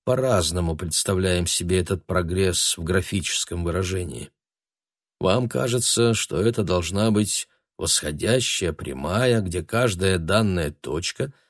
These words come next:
находится выше предшествующей. Приблизительно так, да?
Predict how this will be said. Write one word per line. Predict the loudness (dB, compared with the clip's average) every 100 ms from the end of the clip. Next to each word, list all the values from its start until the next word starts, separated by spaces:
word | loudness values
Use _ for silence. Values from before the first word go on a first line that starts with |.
| _ _
находится | -4 -4 0 2 2 2 0
выше | 0 -2 -2 -2
предшествующей. | -2 -4 -2 0 0 -4 -8 -8 -8 -8 _ _ _ _ _ -10
Приблизительно | -4 -2 0 0 -2 -2 -2 0
так, | 0 0
да? | -2 -2 -2